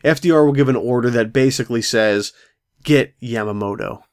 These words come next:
And what happens is the Americans use their code breaking in nineteen forty-three to determine where the admiral will be.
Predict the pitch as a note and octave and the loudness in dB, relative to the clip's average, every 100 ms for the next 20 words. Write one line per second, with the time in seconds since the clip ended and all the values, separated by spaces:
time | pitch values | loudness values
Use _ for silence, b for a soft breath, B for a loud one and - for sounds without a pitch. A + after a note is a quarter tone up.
0 | _ _ _ _ b b b b b B2+ | _ _ _ _ b b b b b 0
1 | B2 C3+ C3+ C3+ B2+ A2+ B2 B2 C3 C3 | 2 2 2 2 0 0 0 2 2 2
2 | - A#2+ G#2+ B2+ C3+ C#3 A#2+ - B2+ B2 | 0 -4 0 2 2 2 -2 0 -2 -2
3 | B2 B2 A#2+ A#2+ A2 A2+ A2+ A#2 A2 A2+ | 0 0 0 -2 -2 -2 -2 -4 -4 -2
4 | A2+ A2 - A#2 A2+ A2 G#2+ - B2+ A#2+ | -2 -2 -2 -2 -2 -6 -14 -6 -2 -2
5 | A2+ A#2 A#2+ A2+ A2+ A2+ A2+ A2+ G#2 G#2 | -2 0 0 2 2 2 0 -4 -2 -4
6 | A#2+ B2 B2 C3 | -2 0 0 -4